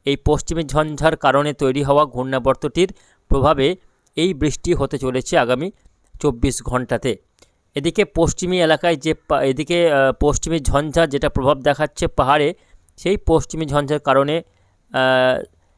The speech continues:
এদিকে ভুটান, নেপাল, সিকিম,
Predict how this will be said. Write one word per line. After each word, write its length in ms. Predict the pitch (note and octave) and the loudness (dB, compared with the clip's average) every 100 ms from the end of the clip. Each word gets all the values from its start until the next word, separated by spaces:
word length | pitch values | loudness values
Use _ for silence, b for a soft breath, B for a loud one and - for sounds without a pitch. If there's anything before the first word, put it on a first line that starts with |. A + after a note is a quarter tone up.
| _ - | _ -10
এদিকে 340 | B2+ C#3 D3 | -8 -4 -2
ভুটান, 580 | A2+ C3 - D#3+ E3 E3 _ _ | 2 2 4 2 2 -6 _ _
নেপাল, 600 | C3 B2+ C#3 E3 D#3+ E3 E3 _ _ _ | -6 -4 0 2 2 2 -8 _ _ _
সিকিম, 720 | - D3 - E3 E3 E3 | -10 -10 -6 -4 -4 -8